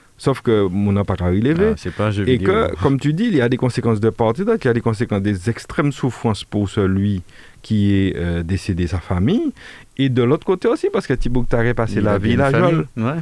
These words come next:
Speaker 2: mhm.
Speaker 1: Mais oui, et il, il souffert, la Jole, là. Il, il, ben, je pense pas qu'on soit heureux dans ce genre de, de milieu. Donc, euh, c'est un ensemble, c'est tout le monde qui est touché, c'est toute la société, des dommages collatéraux en, en, en nombre. Donc... Euh,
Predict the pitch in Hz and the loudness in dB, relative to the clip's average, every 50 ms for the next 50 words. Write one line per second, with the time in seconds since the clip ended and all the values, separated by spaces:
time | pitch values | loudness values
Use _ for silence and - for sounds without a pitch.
0 | 147 - 117 104 107 139 - 127 165 214 262 262 - - - 107 107 107 92 - | -6 -6 -4 -2 0 0 2 2 2 2 0 -2 -2 -2 0 0 0 0 0 0
1 | 113 113 104 - 160 156 - - - - - 135 110 95 87 98 92 87 85 82 | -2 -2 -2 -2 -4 -6 -2 -2 -2 0 2 2 0 0 2 0 0 2 2 0
2 | 80 73 82 80 78 76 73 76 78 71 76 80 76 76 78 80 85 - - 85 | 0 -2 -2 -4 -4 -4 -6 -8 -8 -8 -6 -6 -6 -6 -6 -8 -10 -10 -8 -10
3 | 85 - - 90 - 95 85 - 90 85 85 95 113 147 202 208 - 107 101 - | -6 -4 -4 -4 -2 -4 -4 -2 -2 0 0 0 0 0 0 -2 -2 -4 -2 -2
4 | 95 87 82 90 85 85 80 87 87 90 90 92 92 87 90 87 85 87 87 - | -4 -2 -2 -2 -4 -4 -4 -4 -4 -4 -6 -6 -4 -4 -4 -4 -4 -6 -8 -8
5 | - - - - - - - 95 123 190 247 240 _ - - - - - - - | -12 -20 -20 -20 -20 -12 -4 -2 0 0 0 -2 _ -14 -20 -20 -20 -20 -20 -14
6 | - - 101 104 104 101 - 110 - 143 143 165 160 143 - - 131 120 131 131 | -6 -2 0 0 0 -2 -2 -4 -2 -2 0 0 0 0 0 0 0 0 0 -2
7 | 147 143 - 127 110 - 147 143 143 143 143 143 127 143 131 127 135 - - 135 | -4 -6 -6 -6 -4 -2 0 0 2 2 0 0 0 -2 -2 -4 -4 -4 -4 -4
8 | 127 127 113 - 123 117 131 120 - - 120 - - 123 113 - - 117 110 107 | -4 -4 -4 -4 -2 0 0 -2 -2 -2 -4 -4 -2 -4 -4 -2 -2 -2 0 0
9 | 107 104 107 107 110 113 113 - - 127 120 117 113 113 - - 113 101 104 104 | 0 0 0 2 0 0 -2 -2 -2 0 0 0 0 0 -2 -2 0 0 0 0
10 | 90 - - 95 98 95 80 65 85 95 95 80 85 98 98 101 113 135 185 202 | -2 -4 -4 -6 -4 -4 -4 -4 -4 -4 -4 -2 -2 0 2 2 2 2 0 -2
11 | 214 220 - - - - - - - - - - 80 92 107 120 120 - - 107 | -4 -8 -12 -18 -20 -20 -20 -20 -20 -20 -14 -6 -2 0 0 0 0 0 0 0
12 | 98 95 90 | 2 2 0